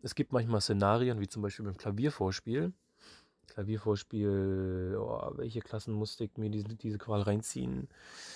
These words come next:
Neunte, zehnte, elfte, glaub ich, schon nicht mehr. Zwei Jahre.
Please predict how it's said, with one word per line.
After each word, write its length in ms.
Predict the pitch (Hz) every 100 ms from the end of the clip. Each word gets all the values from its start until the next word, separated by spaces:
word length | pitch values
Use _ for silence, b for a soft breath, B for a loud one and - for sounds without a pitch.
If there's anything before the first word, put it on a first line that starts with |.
| B B B B B B B _ _
Neunte, 920 | 117 110 110 131 147 156 151 147 143 135
zehnte, 1500 | - - - 123 131 139 - 147 139 131 127 127 127 127 131
elfte, 280 | - 117 139
glaub 120 | 120
ich, 80 | 117
schon 140 | 113
nicht 200 | 110 113
mehr. 180 | 104 92
Zwei 240 | - 123 127
Jahre. 420 | 120 110 98